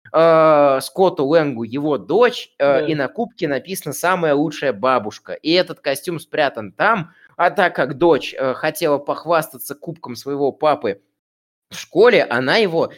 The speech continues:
Speaker 1: без спросу забрала в школу. И вот они идут в школу, и весь этот сегмент, э, связан с тем, что у Скотта барахлит регулятор, и он то очень маленький, как ребенок, то очень большой.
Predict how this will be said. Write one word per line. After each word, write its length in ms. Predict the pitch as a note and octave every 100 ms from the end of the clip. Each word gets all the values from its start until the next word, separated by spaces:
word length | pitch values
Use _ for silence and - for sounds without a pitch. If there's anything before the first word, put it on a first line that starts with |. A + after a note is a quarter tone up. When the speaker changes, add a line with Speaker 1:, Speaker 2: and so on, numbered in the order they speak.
| _
Speaker 1:
без 260 | A#2+ D#3 -
спросу 400 | - F#3 G#3+ -
забрала 460 | C3 C3 B2 C3+ D#3
в 60 | -
школу. 420 | - D#3+ A#2+ F#2+
И 160 | B2+ A2
вот 340 | A#2 G3+ A3
они 300 | D3+ B2+ B2
идут 320 | B2+ C#3+ - - _ _ _ _ _
в 60 | _
школу, 380 | F#3+ C4 B3 C#3+
и 160 | D#3
весь 280 | D#3 G3+ F3
этот 240 | B2+ D3 D3
сегмент, 560 | D3 B2+ C#3+ A3 A3 _ _ _ -
э, 600 | E3 D#3+ C#3+ C#3 C3+ B2
связан 520 | - E3+ E3 D3 C3
с 100 | -
тем, 280 | F#3 A3+ G#3
что 240 | - E3+
у 40 | D#3
Скотта 420 | - G3 F3 B2+
барахлит 580 | A2+ C#3+ D3 F#3 D3+ C#3
регулятор, 720 | B2 A#2 D3+ C4 C4 - - _ _
и 80 | F3+
он 260 | F3+ D#3+
то 200 | A3+ G3+ - _ -
очень 300 | F3+ - C3+
маленький, 600 | E3+ C4+ C4 F3 C#3+ A#2
как 260 | C#3+ B2
ребенок, 500 | C3+ C3 C3+ A2+ G2
то 240 | - A#3+ A3+
очень 400 | G3 G3+ E3 D3
большой. 640 | C#3 C#3 - F3 C3 F#2